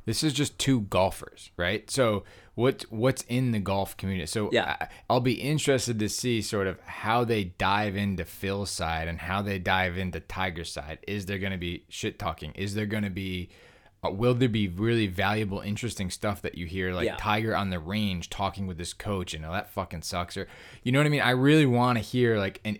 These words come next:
Speaker 1: a genuine type of thing for this. And
Speaker 2: I think you
Speaker 1: I,
Speaker 2: will.
Speaker 1: and I, but my, I guess my devil's advocate thing was,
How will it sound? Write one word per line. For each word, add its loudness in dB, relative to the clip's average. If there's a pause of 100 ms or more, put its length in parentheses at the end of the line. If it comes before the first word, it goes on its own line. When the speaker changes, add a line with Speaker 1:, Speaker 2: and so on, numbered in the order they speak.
Speaker 1:
a -2
genuine 0
type -2
of -8
thing -4
for -8
this. -8
And 0
Speaker 2:
I 6
think 2
you 2
Speaker 1:
I, 6
Speaker 2:
will. 4 (220)
Speaker 1:
and 2
I, 4
but 6
my, -4
I 0
guess -4
my -2
devil's -2
advocate 0
thing -4
was, -4